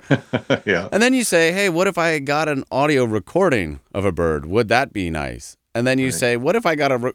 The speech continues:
Speaker 2: recording of a whole <laughs> bunch of birds at the same time? What if I built a
Speaker 1: <laughs>
Speaker 2: network of microphones that recorded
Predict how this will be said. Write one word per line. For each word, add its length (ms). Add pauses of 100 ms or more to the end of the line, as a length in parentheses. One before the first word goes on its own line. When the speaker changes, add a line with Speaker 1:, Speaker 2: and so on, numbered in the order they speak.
Speaker 2:
recording 480
of 80
a 20
whole 220
<laughs> 160
bunch 240
of 80
birds 340
at 80
the 140
same 320
time? 260
What 140
if 80
I 80
built 240
a 60
Speaker 1:
<laughs> 200
Speaker 2:
network 380
of 100
microphones 800
that 160
recorded 420